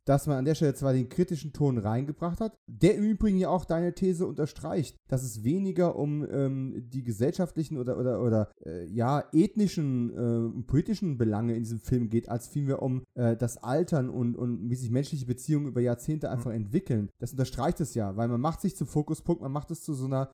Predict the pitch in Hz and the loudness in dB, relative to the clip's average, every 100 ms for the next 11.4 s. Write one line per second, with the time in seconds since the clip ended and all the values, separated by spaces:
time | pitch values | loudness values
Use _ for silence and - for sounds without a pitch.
0 | _ 104 147 185 127 120 131 117 113 104 | _ -4 -4 -2 -2 -2 2 0 2 0
1 | 117 - 185 175 170 165 - 156 196 190 | -2 -2 -2 -2 -4 -4 -6 -6 -4 -8
2 | - - 143 - 147 143 147 - 151 143 | -6 -4 -4 -4 -4 -4 -6 -4 -2 -2
3 | 147 147 143 135 175 180 160 135 - 180 | 0 2 2 0 0 -2 -2 -4 -6 -6
4 | 160 143 - 107 123 123 - 254 - - | -6 -6 -10 -4 -2 -2 -6 -8 -8 -12
5 | _ 143 131 202 - 196 196 - - 135 | _ 4 6 4 0 -4 -4 -6 -6 -6
6 | 117 - 214 - 131 139 - 214 214 175 | -6 -4 -6 -2 0 0 0 -2 -4 -2
7 | 214 202 190 170 240 226 131 120 220 - | -2 -2 -4 -4 -4 -2 0 0 -2 -6
8 | 135 143 151 - - - 147 143 139 107 | -4 0 0 -2 -12 -14 -10 -8 -10 -10
9 | 110 208 277 151 117 113 113 - 113 - | -4 0 0 2 0 0 -2 -4 -8 -6
10 | 113 - 110 - 110 - _ 135 135 302 | -6 -4 -8 -8 -10 -10 _ -4 0 2
11 | 294 196 120 | 2 2 2